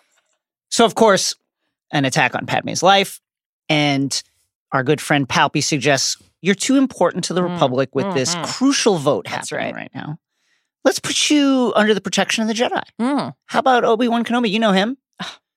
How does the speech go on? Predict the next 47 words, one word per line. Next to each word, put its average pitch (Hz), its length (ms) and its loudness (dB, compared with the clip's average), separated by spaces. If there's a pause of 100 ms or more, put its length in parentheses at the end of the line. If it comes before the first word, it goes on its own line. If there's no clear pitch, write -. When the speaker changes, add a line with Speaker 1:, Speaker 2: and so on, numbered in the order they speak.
Speaker 1:
Great 220 200 2
Speaker 2:
your 180 100 4
Speaker 1:
guy. 214 100 6
Speaker 2:
old 285 100 2
pals. - 460 -2
Speaker 1:
Your 214 180 2
old 233 140 2
pals. 240 300 0
Hung 226 220 0
out 226 120 4
with 226 100 0
him 226 100 0
in 208 80 -2
Tatooine. 240 560 0
Speaker 2:
Yeah. 269 280 -8 (320)
Speaker 1:
He, 226 360 0
uh, 214 340 6
happens 233 380 0
to 214 80 4
have 202 440 0
a 202 80 -4
young 220 260 -2
Padawan 269 540 -6 (280)
Speaker 2:
Yeah. 262 220 -12 (100)
Speaker 1:
who 226 400 -4 (580)
I 185 60 0
think 220 200 -4
you 220 60 -2
might 226 160 0
remember. 370 400 -2 (100)
Speaker 2:
Yeah, 320 160 -6
he 208 200 -2
was 226 160 -2
in 247 140 0
fourth - 520 -4
grade 240 400 0
when 151 160 -6
you 175 60 -4
first 208 220 0
started 202 280 2
flirting. 208 520 -2
Do 151 60 -6
you 156 40 0
remember 208 260 0
him? 269 180 -2 (760)
Speaker 1:
<laughs> - 40 -16 (1300)
Uh, 202 180 4